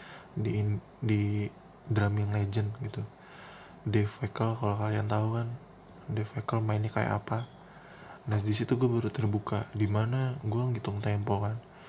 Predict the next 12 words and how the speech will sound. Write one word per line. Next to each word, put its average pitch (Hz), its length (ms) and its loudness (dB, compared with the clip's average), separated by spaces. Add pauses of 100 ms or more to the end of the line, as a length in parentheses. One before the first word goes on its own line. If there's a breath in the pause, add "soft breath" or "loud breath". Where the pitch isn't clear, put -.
(260 loud breath)
Dia 110 240 4
main 107 320 4
lagu 107 320 2
jazz, - 480 0 (160)
jazz 113 320 0
yang 117 320 -2
tapi 123 380 -2 (680)
yang 104 160 2
ada 104 320 2
backbeatnya 107 640 2
gitu, 104 160 -2
kayak 107 220 -6